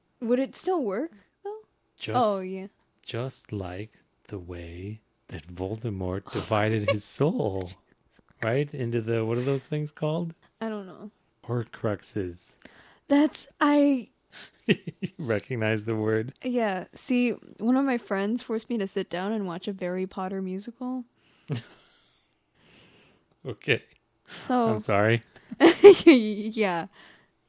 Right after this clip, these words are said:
Speaker 1: I don't talk to her anymore. <laughs>
Speaker 2: <laughs> Oh, no.
Speaker 1: Not because of that, but that was a situation I was put into because of her.
Speaker 2: I have not seen the movies. I've read the books. The books are fine.
Speaker 1: Yeah.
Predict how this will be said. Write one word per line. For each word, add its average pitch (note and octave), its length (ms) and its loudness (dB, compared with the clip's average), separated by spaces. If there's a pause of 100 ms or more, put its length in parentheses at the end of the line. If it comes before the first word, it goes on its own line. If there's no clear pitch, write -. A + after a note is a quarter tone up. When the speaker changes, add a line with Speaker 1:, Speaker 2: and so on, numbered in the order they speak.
(380)
Speaker 1:
I A#3+ 100 6
don't C4+ 300 2
talk A3+ 280 2
to A3+ 100 0
her F#3+ 280 -2
anymore. F3+ 460 0 (120)
<laughs> A3 120 0
Speaker 2:
<laughs> - 100 -10
Oh, F3+ 180 4
no. D3+ 420 0 (800)
Speaker 1:
Not C#4+ 220 6
because B3 480 8
of B3+ 160 4
that, C#4+ 400 0 (380)
but B3 160 2
that A3+ 180 10
was A3 240 4
a G#3 220 0
situation G3+ 760 2
I F#3+ 120 -2
was G3+ 200 -2
put G#3 240 -2
into F#3+ 360 -4
because F3 380 -4
of F3 160 -10
her. A3 220 -4 (400)
Speaker 2:
I C3 60 2
have B2+ 140 2
not A2 280 -2
seen G2+ 240 -6
the F#2+ 60 -6
movies. F2 400 -8
I've D#2+ 140 -12 (340)
read G#2 180 -12
the A2 80 -20
books. - 380 -20 (120)
The D#3 80 -4
books E3 260 -8
are A#2 40 -6
fine. F#2 240 -14 (300)
Speaker 1:
Yeah. G3 260 -8